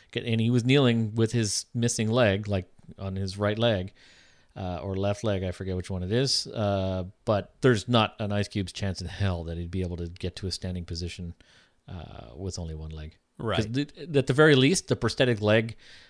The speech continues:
Speaker 1: uh, is meant to, uh, take pressure going straight down.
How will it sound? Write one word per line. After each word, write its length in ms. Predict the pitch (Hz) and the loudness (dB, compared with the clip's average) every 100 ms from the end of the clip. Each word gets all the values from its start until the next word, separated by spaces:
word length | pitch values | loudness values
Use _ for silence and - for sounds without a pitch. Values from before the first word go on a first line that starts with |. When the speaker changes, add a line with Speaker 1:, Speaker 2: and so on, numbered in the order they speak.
| _ - | _ -6
Speaker 1:
uh, 320 | 101 95 90 | -2 -2 -2
is 240 | 95 107 | 0 0
meant 360 | 101 101 104 - | 2 0 -2 -6
to, 420 | - 104 101 101 - _ _ - | -2 0 0 -2 -8 _ _ -16
uh, 240 | 90 80 85 | -14 -12 -4
take 280 | 120 - - | -4 -2 0
pressure 340 | 113 - 120 | 0 2 -2
going 300 | 104 101 95 | 2 2 2
straight 400 | - - 110 110 | -2 0 0 0
down. 280 | 110 135 | -2 0